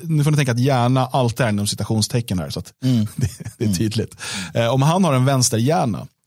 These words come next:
Speaker 1: så kommer han ju se på, på det här sättet.
Speaker 2: Mm.
Speaker 1: Eh, och det kan inte han hjälpa. Alltså, det är lite synd om honom, eh,
Speaker 2: Mm.
Speaker 1: på det sättet.
Speaker 2: Precis.
Speaker 1: För vad, vad är det som, som står här? Och vi ska, eh,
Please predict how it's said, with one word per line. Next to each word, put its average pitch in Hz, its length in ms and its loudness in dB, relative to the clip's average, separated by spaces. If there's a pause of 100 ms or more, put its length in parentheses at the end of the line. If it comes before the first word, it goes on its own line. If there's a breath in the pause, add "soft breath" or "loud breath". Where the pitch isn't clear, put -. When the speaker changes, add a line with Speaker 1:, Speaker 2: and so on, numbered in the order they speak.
(120)
Speaker 1:
så - 360 0
kommer 135 240 2
han 131 100 2
ju 143 60 2
se 233 200 2
på, 127 200 0
på - 200 -6
det 104 80 0
här 90 60 -2
sättet. - 460 -6
Speaker 2:
Mm. 113 220 2 (420 loud breath)
Speaker 1:
Eh, 113 400 2
och 131 680 0
det 127 120 -2
kan 151 120 2
inte 175 140 0
han 120 140 4
hjälpa. 131 480 0
Alltså, 113 200 0
det 123 200 0
är 131 40 0
lite 127 160 -2
synd 190 360 2
om 110 100 0
honom, 52 300 -8 (160)
eh, 127 80 2
Speaker 2:
Mm. 101 120 0
Speaker 1:
på 110 80 -2
det 101 120 0
sättet. 87 380 -6 (100)
Speaker 2:
Precis. - 540 -4
Speaker 1:
För 160 160 -2
vad, 170 280 2
vad 185 240 2
är 160 100 2
det 135 100 2
som, 147 300 2
som 160 160 0
står 202 300 0
här? 104 220 0
Och 120 120 0
vi 143 80 0
ska, 156 380 0 (1040)
eh, 123 580 2